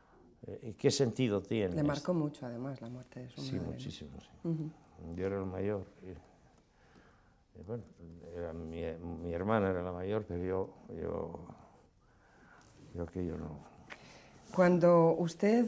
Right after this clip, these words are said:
Speaker 2: eh, escribe un poema, luego dicen que lo rectifica mucho, que corta, que pega.
Speaker 1: Mm.
Speaker 2: ¿Qué es lo que hace con el poema después de crearlo?
Speaker 1: Oh.
Speaker 2: De tener la idea y de
Speaker 1: Por
Speaker 2: plasmarla.
Speaker 1: ejemplo, mi mujer guarda
Speaker 2: Eso es lo
Speaker 1: las
Speaker 2: que he oído, sí.
Speaker 1: veintinueve versiones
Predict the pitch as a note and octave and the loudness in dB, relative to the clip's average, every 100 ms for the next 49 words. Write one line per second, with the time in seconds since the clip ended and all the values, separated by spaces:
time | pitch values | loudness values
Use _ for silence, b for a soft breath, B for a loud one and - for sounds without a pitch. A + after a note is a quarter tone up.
0 | A3+ A3+ G#3 G3 E3+ D#3 C#3+ D#3+ D#3+ F#3+ | 4 4 6 6 6 4 2 -2 0 4
1 | F#3+ F3 D#3+ C#3+ D#3 E3 C#3+ F3+ - - | 6 6 4 4 4 6 4 -2 -10 -20
2 | - - - C#3+ C#3+ D#3+ E3 D#3+ - E3 | -20 -18 -8 -4 0 2 2 2 0 0
3 | E3+ F3 E3+ - C#3+ C#3 B2+ A#2+ A#2+ B2 | 2 2 0 -6 -4 -2 0 0 -2 -4
4 | A#2 - B2+ D3+ - G#2+ C#3+ F3 - D#3 | -8 -10 -8 -8 -8 -4 -2 -2 -2 -4
5 | C#3+ A#2+ D3 F#3 D#3 D3 C3 B2 B2 F#3+ | -2 2 4 4 2 -4 -2 0 4 6
6 | E3 D3+ D3+ F2 D#2+ - - - F#3+ F#3 | 8 6 4 -4 -10 -12 -4 0 6 8
7 | D#3 C3+ C#3+ C3 B2+ B2 C#3 B2+ A#2+ A#2+ | 8 4 2 0 0 0 0 0 0 -4
8 | - B2 B2+ - A2+ A2 A2 C#3 C#3+ D3+ | -6 -4 -4 -4 -2 -2 -4 -4 -2 4
9 | D#3+ E3 D#3+ D3 E3 D3 C3+ C3 B2 A#2+ | 6 8 8 8 8 8 6 2 2 2
10 | A2+ C#3 C#3 D3+ D3+ D3+ - A#2+ A2+ A2 | 4 2 2 4 4 2 -2 2 4 4
11 | G#2 B2+ A#2+ A#2 A#2 A#2+ C3+ C3+ - - | 6 8 8 8 8 6 0 -2 -12 -4
12 | F3 E3+ E3 B2+ C3 B2 A#2 B2 C3+ A#2 | -2 0 2 2 2 2 2 2 2 4
13 | B2 B2 A2+ G#2+ G2 - A#2+ A2 A#2 B2 | 6 6 4 2 -2 -2 0 0 -2 -6